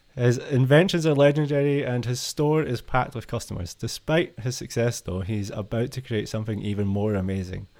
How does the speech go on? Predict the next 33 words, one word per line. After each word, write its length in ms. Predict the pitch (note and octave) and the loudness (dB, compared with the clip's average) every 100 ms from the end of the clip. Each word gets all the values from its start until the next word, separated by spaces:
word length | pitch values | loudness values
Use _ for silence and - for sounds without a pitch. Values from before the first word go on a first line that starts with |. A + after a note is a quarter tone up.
| - | -14
A 100 | A#2 | -6
tiny, 460 | - F3 F3 E3+ | 0 2 2 0
talking, 420 | D#3+ C#3+ C3+ C3 | 2 2 2 -2
narcissistic 680 | A#2+ A#2 - B2+ A#2+ - A2 | 0 -2 -4 -4 -4 -4 -8
clockwork 580 | - G#2+ A2 - G#2 - | -6 -4 -4 -4 -6 -4
matador. 600 | G2 F2+ - - G2+ - - - _ _ _ _ | -4 -2 -4 -6 -10 -12 -14 -20 _ _ _ _
Just 280 | - D#3 D3+ | 0 2 4
what 100 | C3 | 2
every 220 | B2 A#2 | 2 2
child 320 | - G2+ G2+ | 0 -2 -2
wants. 320 | E2 E2 - - _ _ _ _ _ _ _ | -6 -12 -16 -20 _ _ _ _ _ _ _
However, 500 | - B2+ D3+ D3 B2 | 0 4 6 6 2
disaster 540 | B2+ A2+ C#3 F3 - B2+ | 2 2 4 4 0 -4
strikes 500 | - G2+ G#2 - - | 0 -2 -4 -10 -6
when 140 | G#2 | -2
the 60 | G#2+ | 0
matador 360 | A2+ A#2 A2 | 0 0 -4
convinces 600 | G#2 A2 G2 A2+ - G#2+ | -2 -2 -2 -4 -6 -6
Jeronicus' 720 | - G#2+ C#3+ D3+ C#3 C3 B2+ A2 | -4 0 2 2 0 -2 -4 -6
assistant 800 | - - - D#3 - G2+ - - | -6 -6 -4 -4 -2 -4 -4 -10
to 120 | - | -6
betray 340 | G#2 - B2 A2 | -4 -2 -2 -2
him, 220 | F2 F2+ | -4 -8
stealing 420 | - D#3+ F3+ E3 | -2 2 4 4
the 80 | C3+ | 2
new 160 | C3+ | 0
creation 420 | C#3+ A#2 G#2+ - G#2+ | 0 0 0 0 -4
along 360 | G2+ F#2+ A2+ | -4 -4 -2
with 100 | A2 | -4
his 160 | G#2+ F#2 | -4 -6
book 280 | - G#2+ A#2 | -6 -4 -4
of 120 | G2 | -6
designs. 580 | F#2+ F2 E2+ E2+ E2+ | -8 -6 -6 -8 -12